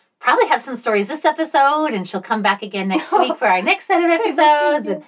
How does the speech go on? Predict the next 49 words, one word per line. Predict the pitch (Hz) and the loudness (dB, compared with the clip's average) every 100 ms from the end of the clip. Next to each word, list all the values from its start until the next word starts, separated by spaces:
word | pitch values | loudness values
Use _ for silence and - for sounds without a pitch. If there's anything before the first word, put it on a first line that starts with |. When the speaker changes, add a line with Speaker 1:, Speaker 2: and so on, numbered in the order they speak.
| - - | -20 -12
Speaker 1:
and | - | 2
lots | 392 311 - | 4 4 0
of | 330 | -2
her | 311 | 0
adventures | 254 214 196 196 202 | 2 0 -2 -2 -4
that | 202 | -2
we | 202 226 | -4 -2
wanna | 202 202 | -2 -2
share | 226 190 | -4 -4
with | 180 - | -4 -8
you. | - | -4
So | - 262 | 0 2
we're | 294 | 0
excited | - 320 311 | 2 0 2
to | 285 | 0
have | 269 | 0
you. | 247 269 | -2 -4
And, | 214 185 - _ _ _ - | -4 -4 -12 _ _ _ -4
um, | 185 185 190 - | 0 2 0 -2
and | 214 214 220 196 | -2 -2 -2 -2
yeah. | 220 453 - _ _ _ _ | 0 2 0 _ _ _ _
So | - 269 | 0 0
Jenny | 214 240 294 | 2 0 0
is | 381 | 0
originally | 311 247 247 269 302 | 0 -2 -4 -6 -10
from | - 302 330 | -8 -4 -4
Provo, | - - 202 175 180 165 214 403 - | -6 -6 -4 -2 -2 -2 0 0 -2
born | 214 202 233 | -2 -2 0
there, | 220 190 190 226 269 | 0 0 0 0 0
and | 208 208 | -2 0
lives | 220 226 | -2 -4
in | 302 | -12
Spanish | - 262 262 311 | -4 -2 -2 -6
Fork. | - 208 185 330 359 _ _ _ _ - | -4 0 0 0 -6 _ _ _ _ -6
And | 220 | -4
she | 214 247 | -2 0
has | 202 175 | 0 0
three | - 220 254 | -6 -10 -8
kids. | 330 - 208 170 262 330 - _ _ _ | -8 -4 -4 -2 -2 -4 -14 _ _ _
Your | 226 381 | -6 0
kids | 523 381 | 2 0
are | 294 240 | -4 -4
range | 240 240 | -4 -4
from | 254 214 | -8 -10
twelve | - 233 240 | 0 0 0
to | 262 | -8
twenty-one. | - 269 226 220 302 480 202 185 | -8 -8 -6 -2 0 0 -2 -4
That's | 370 - | -6 -6
nice. | 226 202 508 185 - | -10 -8 -6 -6 -8